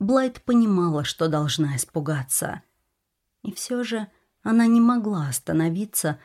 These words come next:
одна нога следовала за другой, пока не наткнулась на единственную дверь в конце длинного узкого коридора. Оттуда исходило такое сильное тепло, что в Блайт проснулось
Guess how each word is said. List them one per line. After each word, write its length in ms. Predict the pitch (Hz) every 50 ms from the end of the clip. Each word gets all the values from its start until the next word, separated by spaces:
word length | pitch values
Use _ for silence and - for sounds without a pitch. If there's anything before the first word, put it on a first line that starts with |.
| _ _ _ _ -
одна 400 | - 185 160 156 175 170 160 151
нога 420 | 151 147 147 143 147 156 175 190
следовала 680 | 175 - 175 156 165 175 170 175 165 165 170 170 175 175
за 140 | 160 180 180
другой, 520 | 170 196 196 190 185 240 247 247 233 - _ _ _ _ _ _ _ -
пока 240 | 240 240 - 294 302
не 160 | 294 294 277
наткнулась 680 | 262 247 240 240 - - 233 240 233 233 220 208 -
на 220 | - 208 202 196 190
единственную 800 | 180 160 147 175 214 233 - - - 247 254 247 240 240 226 202
дверь 320 | 160 156 160 180 185 185
в 80 | - -
конце 380 | - 226 220 202 - - 226
длинного 680 | 202 175 160 151 156 151 156 160 175 175 170 190 190 - -
узкого 480 | - 143 - - - - 170 151 160
коридора. 800 | - - 175 160 160 160 135 147 143 139 156 - 151 - - - _ _ _ _ _ _ _ _ _ _ _ _ _ _ _ _ _ _ _ _ _
Оттуда 520 | - 190 180 - - 185 180 160 175 175 175
исходило 600 | 165 - - 185 180 165 147 170 165 170 170 165
такое 560 | 170 180 170 - - - 233 247 240 202 165
сильное 560 | - - - 170 165 156 156 160 160 165 165
тепло, 560 | 165 - - 175 170 - 196 214 220 226 226 - - _ _ _
что 340 | - - - - 185 170 165
в 80 | 143
Блайт 540 | 143 143 143 175 170 175 180 202 226 226 -
проснулось 720 | - 269 269 262 - - - 175 175 170 170 202 202 - -